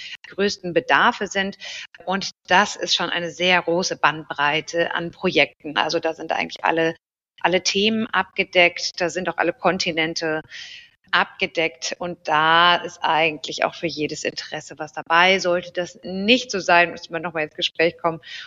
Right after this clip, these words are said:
Und auch das machen wir oft auch mit Familien, dass man nochmal genau guckt.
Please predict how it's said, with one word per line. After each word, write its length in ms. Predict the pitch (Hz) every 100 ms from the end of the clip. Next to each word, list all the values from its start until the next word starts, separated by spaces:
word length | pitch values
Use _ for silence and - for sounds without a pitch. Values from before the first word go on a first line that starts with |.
| -
Und 140 | - -
auch 120 | 160
das 320 | - 165 202
machen 340 | 190 175 185 160
wir 420 | 160 160 156 - -
oft 320 | - 165 -
auch 100 | -
mit 160 | 160 160
Familien, 520 | 165 151 156 160 156
dass 160 | 151 -
man 100 | 151
nochmal 260 | 156 151
genau 380 | 151 147 151 156
guckt. 380 | - 175 -